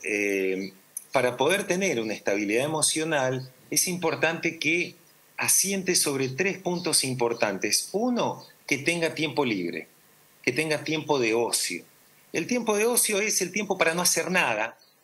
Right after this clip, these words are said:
Las personas que son más obsesivas no lo soportan, sienten que están perdiendo el tiempo.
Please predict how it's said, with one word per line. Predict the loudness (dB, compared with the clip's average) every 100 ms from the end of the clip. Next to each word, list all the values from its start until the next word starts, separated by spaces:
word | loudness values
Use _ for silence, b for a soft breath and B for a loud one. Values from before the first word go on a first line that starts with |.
| _ _ _ _
Las | -2 0
personas | 2 2 0 0
que | 0
son | 2
más | 0 2
obsesivas | 2 2 2 0 0
no | 0
lo | 2 2
soportan, | 0 2 0 0 -2 -2
sienten | -2 0 -2 0
que | -4
están | 0 0 2
perdiendo | 0 2 0 0 0
el | 0
tiempo. | -2 -2 -2 -2